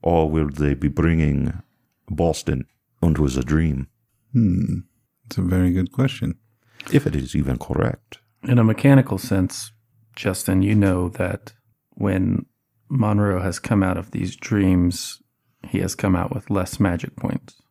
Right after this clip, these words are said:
Speaker 2: Okay.
Speaker 3: So to funnel that into an in-game sort of thing, you, you know that it's impacted your ability to use that power.
Speaker 2: Yeah. And everyone has already mentioned that they are usually exhausted when they
Speaker 3: Right.
Speaker 2: wake up. Um, so,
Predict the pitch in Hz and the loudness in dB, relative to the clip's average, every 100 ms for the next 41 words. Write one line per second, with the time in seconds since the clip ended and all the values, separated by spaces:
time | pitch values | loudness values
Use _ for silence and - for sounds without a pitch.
0 | _ _ - - - _ _ _ - - | _ _ -18 -16 -18 _ _ _ -18 -6
1 | 110 104 95 92 123 _ _ _ _ - | -2 0 0 -2 -6 _ _ _ _ -8
2 | 110 - 107 98 98 98 120 104 98 - | -4 0 2 4 2 0 2 4 4 2
3 | 101 90 90 - 117 101 92 90 - 104 | 0 2 0 4 4 6 4 2 0 -2
4 | 95 - 95 87 90 - _ - 107 101 | -2 0 2 2 2 -2 _ 0 4 6
5 | 104 98 98 95 - 117 101 95 101 92 | 4 2 0 -2 -2 2 2 2 -4 -4
6 | - 90 101 92 95 110 98 90 87 87 | -6 -6 -2 -2 -2 0 0 0 -2 -4
7 | _ _ - 92 87 87 - - - - | _ _ -2 0 2 -2 -4 -6 -8 -4
8 | 110 90 87 92 - _ - 107 95 92 | -2 0 -4 -8 -12 _ -2 0 0 -2
9 | - _ - 113 107 104 - 101 95 92 | -10 _ 4 6 6 4 2 4 6 6
10 | 90 85 85 85 85 80 - 82 78 - | 6 4 4 4 4 2 2 0 0 -2
11 | 82 80 80 - - _ - 90 90 107 | -2 0 -2 -6 -12 _ 0 4 6 6
12 | 87 82 80 90 90 90 - 80 82 80 | 6 2 2 2 4 2 0 -2 0 2
13 | 104 92 82 - 87 - - 87 85 - | 2 2 0 -2 -2 -2 -2 -2 -2 -4
14 | 107 _ _ _ _ - 92 90 | -8 _ _ _ _ -2 0 0